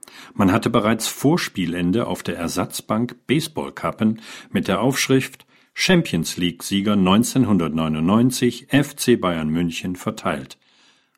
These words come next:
Aber zu früh. Erbarmungslos zeigt die Fernsehkamera einen Spieler in der Nahaufnahme. So sieht ein Mann aus,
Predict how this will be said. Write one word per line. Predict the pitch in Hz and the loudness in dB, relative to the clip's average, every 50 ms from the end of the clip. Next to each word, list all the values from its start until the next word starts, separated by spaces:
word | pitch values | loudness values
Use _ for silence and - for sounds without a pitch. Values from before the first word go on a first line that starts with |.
| _ _ - | _ _ -6
Aber | - 85 78 80 76 | -4 -4 -4 -4 -6
zu | - - - | -6 -6 -6
früh. | - - - - 69 65 - _ _ _ _ _ _ _ _ _ _ _ _ _ - - - - - - - | -6 -6 -6 -6 -8 -8 -10 _ _ _ _ _ _ _ _ _ _ _ _ _ -20 -20 -20 -20 -16 -4 0
Erbarmungslos | 120 110 95 117 127 151 143 107 87 80 - - - 92 90 95 98 95 - - - | 2 4 6 6 6 8 8 6 6 4 0 -2 0 2 2 2 2 0 -2 -8 -10
zeigt | - - - 104 104 107 - - - - | -6 -2 0 0 0 -2 -6 -10 -10 -10
die | 78 | -10
Fernsehkamera | - - 98 95 95 92 98 95 - - 101 95 92 95 95 95 - | -4 0 2 2 2 2 0 -2 0 0 0 2 2 2 2 0 0
einen | - 90 82 80 80 80 | 0 -2 -2 -2 -2 -2
Spieler | - - - 113 113 110 113 104 | -4 -2 0 0 0 0 0 -2
in | 101 101 101 | 0 0 2
der | 107 104 | 2 4
Nahaufnahme. | 101 101 104 104 98 85 85 - - 87 76 73 73 69 67 67 - _ _ _ _ _ _ _ _ _ _ _ _ _ - - - - _ _ _ | 4 4 4 4 2 0 -4 -6 -4 -6 -4 -4 -6 -8 -8 -12 -16 _ _ _ _ _ _ _ _ _ _ _ _ _ -20 -20 -20 -20 _ _ _
So | - - 101 107 117 135 147 | -10 -2 4 6 6 6 6
sieht | 127 123 123 123 123 - - | 4 2 0 0 0 0 -2
ein | 90 80 76 | -2 0 0
Mann | 76 82 90 95 101 104 | 2 4 4 4 4 2
aus, | 98 98 98 98 101 95 - - - - | 2 0 0 0 0 -2 -4 -8 -10 -10